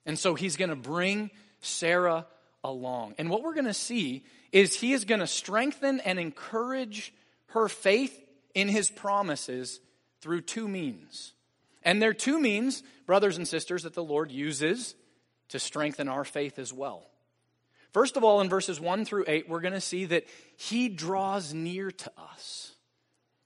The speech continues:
He draws near to us. The Lord appears to Abraham, and He shares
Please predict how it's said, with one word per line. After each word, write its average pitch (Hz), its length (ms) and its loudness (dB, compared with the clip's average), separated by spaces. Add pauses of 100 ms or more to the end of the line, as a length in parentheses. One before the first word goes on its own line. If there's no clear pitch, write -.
(220)
He 190 120 0
draws 175 480 0
near 196 360 -2
to - 260 -6
us. 120 160 -8
The 156 100 -6
Lord 175 200 0
appears 208 520 -6
to - 200 -6
Abraham, 160 640 -4 (400)
and 175 180 2
He 185 220 -8
shares 190 800 -6